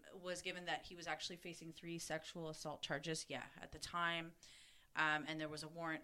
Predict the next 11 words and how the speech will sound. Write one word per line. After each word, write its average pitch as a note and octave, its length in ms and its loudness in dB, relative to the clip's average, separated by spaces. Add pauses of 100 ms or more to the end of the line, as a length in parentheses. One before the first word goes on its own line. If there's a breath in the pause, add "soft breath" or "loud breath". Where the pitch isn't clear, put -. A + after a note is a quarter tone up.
out D3 200 4
for - 220 -6
his D#3 160 -2
arrest C#3+ 540 2
on D3+ 260 -2
the C3+ 100 -4
fifteenth D#3 460 -4
of D3 140 -6
April. D3+ 500 0 (760)
Um, C3+ 100 -2 (400)
so - 400 -4